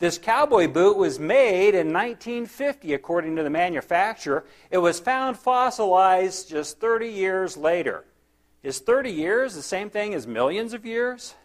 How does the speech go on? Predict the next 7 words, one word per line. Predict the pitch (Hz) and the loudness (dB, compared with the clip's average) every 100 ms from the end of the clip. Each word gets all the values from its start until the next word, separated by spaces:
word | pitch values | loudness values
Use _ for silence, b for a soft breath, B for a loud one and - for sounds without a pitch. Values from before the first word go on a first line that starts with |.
| - | -10
No, | 156 180 135 | 0 4 4
we've | 135 180 180 | 4 0 -4
just | 185 180 | -8 -10
refuted | 160 202 175 143 | -8 -6 -4 -2
that | 151 - | -4 -2
false | 147 135 | -2 -2
teaching. | - 180 190 117 | -2 -4 -4 -10